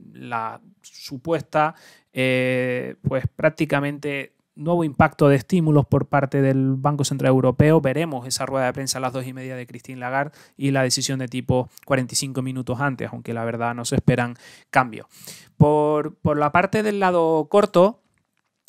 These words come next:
¿de acuerdo? Aquí, pues, podríamos prácticamente barajar una ruptura por debajo de los ocho mil doscientos puntos. Recuerden que prácticamente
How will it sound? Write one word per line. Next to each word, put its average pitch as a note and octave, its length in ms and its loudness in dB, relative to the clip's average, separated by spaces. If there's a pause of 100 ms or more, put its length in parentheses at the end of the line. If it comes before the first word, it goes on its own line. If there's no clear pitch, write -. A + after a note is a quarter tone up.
(120)
¿de C3+ 100 0
acuerdo? E3 380 2
Aquí, D3+ 260 2
pues, D3 200 4
podríamos D3 560 0 (460)
prácticamente D#3+ 540 4
barajar D3 600 4
una D3+ 180 -2
ruptura C#3+ 460 4
por E3 320 6
debajo D3 640 4
de C3+ 160 -4
los B2 120 -2
ocho B2+ 240 -6
mil C#3 380 -4
doscientos C3 420 -2
puntos. C#3+ 340 0
Recuerden C#3+ 440 -4
que C3 140 -8
prácticamente D#3 800 -4